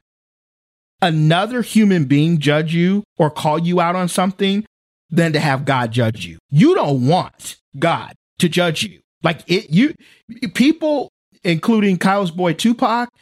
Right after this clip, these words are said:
that has that on, that, that, that, <laughs> that, that had that tattooed on him. I'm telling you right now, it is a, that's a scary thing to be judged by God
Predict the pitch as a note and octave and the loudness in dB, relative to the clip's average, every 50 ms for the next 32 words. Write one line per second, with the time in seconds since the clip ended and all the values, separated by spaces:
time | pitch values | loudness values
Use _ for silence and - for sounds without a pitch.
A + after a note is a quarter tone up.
0 | _ _ _ - D#3 E3 D#3 E3 F#3+ G#3 A3 G3 G#3 G#3 G3 - - F3+ F3+ F3 | _ _ _ -4 -2 -2 0 0 0 -2 0 0 0 0 0 0 0 -2 -2 -2
1 | D3+ - E3+ E3 D#3+ D3 D3 D#3 D3+ C#3+ C3+ D3+ D3 C#3 C#3+ - A2+ A2+ - F#3+ | -2 -2 -2 -2 -2 0 0 0 -2 0 0 -2 -2 -2 -2 -4 -4 -4 -2 -2
2 | G3 G3 - - F#3 - - _ - - - - - - - - - - - - | -2 -2 0 -2 -2 -2 -4 _ -6 -4 -4 -4 -6 -10 -10 -8 -6 -6 -4 -2
3 | G#3 F3+ F3 E3 G#3 A3 A3+ G3 F#3 G3+ G3 E3+ - G#3 F#3 F#3+ F3+ - - A3 | 0 0 0 2 0 0 0 -2 -2 -4 -4 -2 -2 -2 -2 -2 -2 0 2 2
4 | G#3+ G3+ G3+ G3+ G#3 A3+ B3 C4 - _ _ _ _ _ _ _ _ _ _ _ | 2 2 2 2 0 0 -2 -4 -8 _ _ _ _ _ _ _ _ _ _ _
5 | _ _ _ _ D#3+ F3 B3+ F#4 - - D#4 E4 D4 A3+ F#3+ F3+ E3 D#3+ D3 C3 | _ _ _ _ -2 -2 -2 -2 -4 -2 -2 0 2 2 2 2 2 2 2 0
6 | D3 F#3+ G#3+ G3 C#3+ - - - B3 G4 A4 A4 C4+ D#3+ D3+ C#3+ - G3+ C4+ - | 0 -2 -2 -2 -4 -4 -4 0 0 2 2 2 0 0 -2 -4 -2 -2 -4 -2
7 | - - D#3+ - - - - - - - G3 G3+ G#3 G3+ G3 F#3 - - G3+ G3 | -4 -4 -2 0 0 0 0 0 0 -2 0 0 0 0 0 -2 -2 -2 0 0
8 | F3+ D#3 D3 C#3+ C#3+ D3 B2+ C3+ D#3 D#3+ D#3+ D3+ C#3 C3+ C#3+ C3 B2 A#2 C3+ C3+ | 0 0 0 0 0 -2 0 0 -2 -2 -2 -2 -2 -2 -2 -2 -2 -2 -2 -2
9 | C3+ A#2 - - | -2 -2 -6 -8